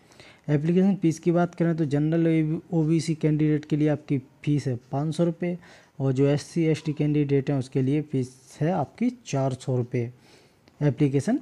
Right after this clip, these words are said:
फ़ीस। लास्ट डेट की बात करें तो दोस्तों, इसकी लास्ट डेट है सोलह आठ दो हज़ार अठारह। आप सोलह अगस्त तक इसे अप्लाई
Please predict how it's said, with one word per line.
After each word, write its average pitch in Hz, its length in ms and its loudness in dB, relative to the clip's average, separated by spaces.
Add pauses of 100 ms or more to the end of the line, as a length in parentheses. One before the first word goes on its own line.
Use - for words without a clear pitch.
(160)
फ़ीस। 143 380 0 (640)
लास्ट 156 260 0
डेट 175 180 2
की 175 80 -2
बात 175 220 0
करें 175 180 0
तो 170 120 -2
दोस्तों, 165 280 0
इसकी 160 200 -2
लास्ट 139 300 0
डेट 151 180 -2
है 156 60 0
सोलह 151 420 -2
आठ 139 240 0
दो 131 200 -2
हज़ार 175 220 0
अठारह। 139 420 -2
आप 135 140 0
सोलह 151 320 0
अगस्त 147 280 -2
तक 240 120 -4 (460)
इसे 151 220 0
अप्लाई 165 380 0